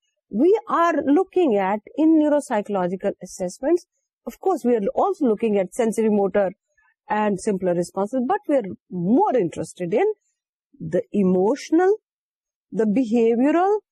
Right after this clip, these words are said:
and the cognitive responses, and the cognitive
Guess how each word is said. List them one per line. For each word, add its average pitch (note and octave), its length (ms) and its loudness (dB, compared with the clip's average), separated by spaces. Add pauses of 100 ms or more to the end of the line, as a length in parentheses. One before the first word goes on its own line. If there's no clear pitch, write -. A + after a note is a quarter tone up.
(280)
and A4 360 2
the F#4 80 0 (120)
cognitive D#4+ 840 0
responses, - 920 -12 (640)
and E4 200 2
the F4+ 60 0 (140)
cognitive D#4+ 580 0